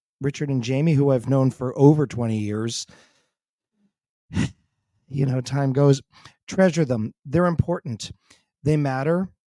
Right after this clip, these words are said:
They make you who you are. They continue to validate who you are.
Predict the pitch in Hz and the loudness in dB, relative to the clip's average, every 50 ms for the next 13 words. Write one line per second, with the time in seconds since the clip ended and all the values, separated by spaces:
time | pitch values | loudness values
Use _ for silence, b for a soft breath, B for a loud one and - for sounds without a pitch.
0 | _ _ _ _ _ _ _ _ _ _ _ 147 156 151 147 151 147 - - 170 | _ _ _ _ _ _ _ _ _ _ _ 0 0 2 0 -2 -2 -4 -4 2
1 | 165 139 151 165 156 156 156 147 151 147 143 143 147 147 127 135 127 - 143 143 | 2 2 2 2 0 -2 -2 -2 -2 -2 -2 -2 -4 -4 -4 -6 -8 -8 -10 -12
2 | 127 - - - 160 156 151 147 143 - - 151 131 117 131 123 131 143 151 139 | -10 -10 -10 -10 -8 -6 -4 -4 -6 -6 -10 -14 -12 -12 -10 -10 -8 -6 -8 -6
3 | 120 143 147 151 - 135 123 143 147 139 143 143 131 131 135 131 127 127 131 131 | -6 -6 -6 -6 -10 -12 -12 -10 -10 -8 -8 -6 -6 -4 -4 -4 -4 -6 -6 -10